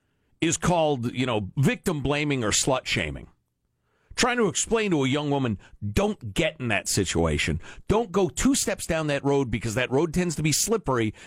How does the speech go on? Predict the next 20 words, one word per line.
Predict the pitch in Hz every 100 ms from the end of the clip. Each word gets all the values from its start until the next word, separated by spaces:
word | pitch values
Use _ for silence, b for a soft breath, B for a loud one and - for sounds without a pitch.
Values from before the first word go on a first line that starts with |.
| B
and | 117
before | 131 - 220
you | 180
know | 160 180
it, | 175
you're | 127 160
gonna | 165 143
be | 139
in | 131 120
trouble. | 104 175 156 101
You're | 113
gonna | 139
be | 143
in | 135
a |
situation | - 156 151 143 - 117
you | 104
can't | 127 127
control | - 113 - 202 180
anymore." | 101 90 85 71